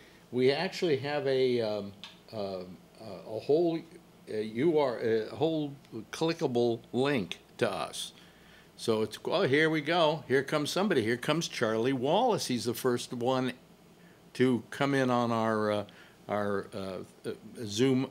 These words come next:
panel. Let me see if he, he has a picture. Uh, Charlie, do you have a picture?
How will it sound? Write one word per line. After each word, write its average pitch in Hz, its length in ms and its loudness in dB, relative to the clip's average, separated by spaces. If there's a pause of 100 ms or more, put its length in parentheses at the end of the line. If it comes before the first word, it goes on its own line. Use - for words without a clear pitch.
(100)
panel. 156 640 -2 (480)
Let 117 160 0
me 123 80 0
see 127 240 2
if 110 160 -2
he, 123 180 0
he 107 140 -2
has 120 240 0
a 98 40 -8
picture. - 640 -6 (640)
Uh, 107 220 0
Charlie, 151 520 2
do 156 120 2
you 123 100 4
have 156 180 2
a 165 60 -2
picture? 202 500 0